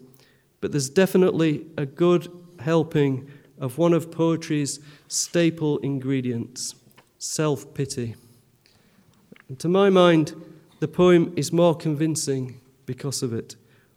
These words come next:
or perhaps more honest, or more real, or indeed more confessional, exquisite emptiness being a truer representation of loss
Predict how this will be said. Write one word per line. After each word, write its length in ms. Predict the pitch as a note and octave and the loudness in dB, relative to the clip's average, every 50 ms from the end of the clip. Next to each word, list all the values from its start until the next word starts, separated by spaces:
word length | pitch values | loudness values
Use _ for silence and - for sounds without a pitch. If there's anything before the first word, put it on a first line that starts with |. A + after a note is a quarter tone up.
| _ _ | _ _
or 100 | C#3+ C#3 | -6 -4
perhaps 580 | C#3 D3+ D3 D3+ D#3 - - - - - - - - _ _ _ _ _ _ _ _ - | -2 0 0 0 0 -2 -4 -6 -8 -10 -10 -12 -16 _ _ _ _ _ _ _ _ -6
more 260 | D3+ D3+ D#3 - - - | -4 -4 -4 -4 -2 -2
honest, 680 | D#3 D#3 C#3 A2+ G#2 G#2 - - - - - - - _ _ _ _ _ _ _ _ _ _ _ | -2 -2 -2 -2 -4 -6 -8 -10 -10 -12 -14 -18 -20 _ _ _ _ _ _ _ _ _ _ _
or 160 | C3+ C3+ C#3 | -4 -2 0
more 220 | C#3+ D3 C#3+ C#3 C#3 | 2 2 2 2 2
real, 540 | C#3 D3+ D#3+ D3 C3 A#2+ G#2+ G2 G#2+ - - - - - - _ - | 2 2 2 2 2 0 -2 -4 -8 -10 -16 -20 -20 -20 -20 _ -6
or 160 | C#3+ C#3+ D3 | -4 -2 0
indeed 560 | D3 D3 C3+ D#3+ D#3+ D#3+ D#3+ D#3 D#3+ - - - - - - | 0 2 2 4 4 4 2 0 -4 -8 -14 -20 -20 -12 -4
more 220 | - D3+ D#3+ D#3+ D#3+ | 0 2 2 2 0
confessional, 880 | - D3+ C#3 C3 - - F#3 E3 - - - C3+ A#2 A2 A2 A#2+ A2+ - - - _ _ _ _ _ _ _ _ _ - | 0 -4 -4 -4 -4 -4 -4 -4 -4 -6 -6 -6 -6 -6 -6 -10 -14 -18 -20 -20 _ _ _ _ _ _ _ _ _ -14
exquisite 560 | - - - - - G3 F#3 D#3+ F3+ F3 F#3 | -8 -6 -6 0 2 2 4 4 4 2 2
emptiness 640 | F#3+ F#3+ F3+ F3+ - E3+ D#3+ D#3 D3+ C3+ - - - | 2 2 2 0 0 0 2 2 2 2 0 -4 -8
being 360 | - - - D#3+ D#3+ D#3+ D#3 | -10 -4 -2 0 2 2 2
a 60 | D3+ | 0
truer 460 | D#3+ - - - G3 F#3+ F#3 F3+ F3 | -2 -6 -4 -2 2 4 6 6 6
representation 1000 | E3+ F3+ E3+ E3+ F3 E3+ D3 D3+ E3 D#3+ D3+ D#3 - D#3+ D#3+ D#3+ D#3 D#3+ - D3+ | 4 2 2 0 -2 -4 -2 0 0 0 0 -2 -2 0 0 -2 -2 -4 -4 -4
of 160 | C#3+ A#2+ C3 | -4 -4 -2
loss 440 | D3 D3+ D3 C3+ B2+ - - - | -2 0 0 -2 -2 -6 -8 -10